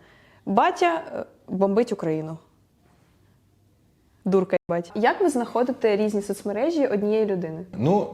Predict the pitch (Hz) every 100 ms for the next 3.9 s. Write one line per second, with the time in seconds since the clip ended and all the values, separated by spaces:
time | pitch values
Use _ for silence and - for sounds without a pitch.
0 | - - 95 104 165 139 - 101 139 170
1 | 120 107 107 107 143 143 113 - 101 120
2 | 107 101 104 95 95 92 107 160 131 117
3 | 110 - - 95 92 101 107 101